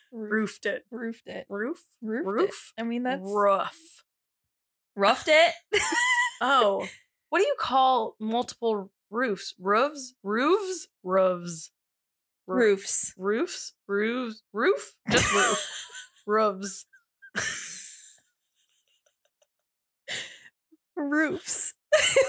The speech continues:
Speaker 2: It doesn't sound good.
Speaker 1: I
Speaker 2: I
Speaker 1: know,
Speaker 2: think
Speaker 1: but
Speaker 2: it's
Speaker 1: it's
Speaker 2: like deer. I think it's just roof. Multiple roof is roof.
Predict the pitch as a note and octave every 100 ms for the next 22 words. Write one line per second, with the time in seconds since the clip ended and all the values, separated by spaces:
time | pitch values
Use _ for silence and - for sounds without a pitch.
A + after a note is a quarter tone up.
0 | - C5 - D#4 D#4+ A#4 A4+ - A3 D4+
1 | F4 A3+ G3 G#3 D#4 - D#4+ - D4+ E4
2 | D4 A3 C#4 C#4 G#3 G#3 B3+ - C4 A3
3 | C#4 G3+ - - _ _ _ _ _ G#3
4 | G#3+ A3+ C4+ A#3+ A#3 A3+ A3 G3+ G#3+ F#3
5 | -